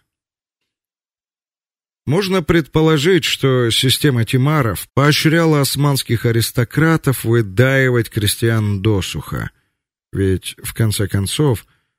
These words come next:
все, что оставалось после уплаты государственного налога, доставалось им. Однако, по сути, держатели тимаров не были свободны делать все, что пожелают,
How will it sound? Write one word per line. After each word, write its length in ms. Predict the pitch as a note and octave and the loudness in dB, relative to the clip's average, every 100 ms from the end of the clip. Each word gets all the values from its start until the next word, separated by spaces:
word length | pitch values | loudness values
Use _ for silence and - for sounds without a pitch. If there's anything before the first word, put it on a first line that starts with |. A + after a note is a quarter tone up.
| _ - | _ -6
все, 240 | - D3 | 0 0
что 220 | - C#3 | 0 0
оставалось 640 | B2 - C#3+ C3 G2 - - | 0 2 0 2 0 -4 -4
после 320 | A2 - A2+ | -4 0 0
уплаты 580 | A2+ F3 G3+ D#3 - C#2+ | 0 -2 -2 -2 -4 -4
государственного 920 | G2+ - B2+ A2+ F#2 - A2 A2+ B2 | -2 -2 0 -2 -2 -2 0 2 2
налога, 540 | C3+ A#2+ G2 C#2+ G#1 - _ _ - | 2 0 -2 -4 -8 -12 _ _ -6
доставалось 760 | F#2 - G#2 G#2 G#2 C3 - | -4 -2 0 2 2 2 0
им. 400 | G3+ D#3+ G#2+ - _ _ _ _ _ _ _ _ _ _ _ _ _ _ _ _ _ _ _ _ _ _ _ | 0 0 0 -8 _ _ _ _ _ _ _ _ _ _ _ _ _ _ _ _ _ _ _ _ _ _ _
Однако, 680 | C3 C#3+ A2+ A2 F#2+ - D#3 | 0 0 0 0 0 0 -2
по 180 | - F3 | 0 -2
сути, 720 | D#3 - A#3 G#3 - E2 - - - _ - | -2 -2 -4 -4 -4 -6 -8 -14 -20 _ -4
держатели 600 | C3+ E3+ G3 G3 F#3+ E3 | 0 0 0 0 2 2
тимаров 560 | F3+ F3 F3 E3+ - | 2 0 2 0 0
не 340 | E3 D#3+ E3 E3+ | 2 4 4 2
были 300 | D3+ D#3+ C3+ | 2 4 2
свободны 680 | - B2+ A#2 A2+ C#3+ C3 B2+ | 2 0 2 0 0 0 2
делать 420 | B2+ C3+ C3 - | 4 4 4 0
все, 580 | - - - D3+ G#2 - | -6 -4 0 2 2 -4
что 260 | - G2+ | -8 -8
пожелают, 840 | - A2 G#2+ B2 A2 D2+ G1+ - | -4 -2 0 0 0 -2 -8 -14